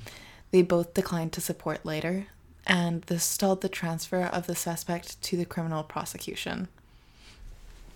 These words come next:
So, um, on February sixteenth, Ahmet changed his testimony, saying that while he did commit the murder, he was under the influence of alcohol when he did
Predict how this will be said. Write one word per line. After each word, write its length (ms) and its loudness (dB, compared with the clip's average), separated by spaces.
So, 520 8
um, 560 4
on 220 6
February 380 8
sixteenth, 1000 0
Ahmet 400 4
changed 680 4
his 440 6
testimony, 920 2
saying 460 2
that 240 2
while 260 8
he 160 4
did 260 2
commit 320 2
the 80 4
murder, 460 4
he 220 2
was 200 4
under 220 0
the 120 2
influence 480 0
of 100 -2
alcohol 560 0
when 160 0
he 260 -2
did 320 0